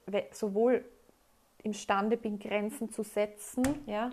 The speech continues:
und die jetzt nicht unbedingt, äh, auf eine boshafte Art und Weise äußere, sondern einfach auf eine wertschätzende, respektvolle Art gegenüber dieser anderen Person, ja.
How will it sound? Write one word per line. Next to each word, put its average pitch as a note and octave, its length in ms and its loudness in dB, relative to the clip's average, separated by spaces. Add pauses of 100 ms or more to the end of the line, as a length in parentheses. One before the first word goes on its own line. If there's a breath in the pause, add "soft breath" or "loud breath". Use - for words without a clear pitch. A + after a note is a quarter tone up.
(320 loud breath)
und A3 220 -4
die A#3 80 4
jetzt B3 260 2
nicht B3+ 260 0
unbedingt, A3+ 800 0
äh, - 60 -2 (500)
auf F#3+ 140 -6
eine F#3 300 0 (160)
boshafte G#3 720 2
Art F#3+ 200 2
und G3 160 -2
Weise A#3 380 2
äußere, F#3+ 380 0
sondern G3 240 0
einfach G3+ 160 -2
auf G3+ 60 -6
eine G3+ 180 -2
wertschätzende, G3 720 -2
respektvolle G3 680 -2
Art - 240 -2
gegenüber G3 340 -2
dieser F#3+ 200 -6
anderen F#3+ 260 -6
Person, G3 480 -8
ja. G3+ 160 -4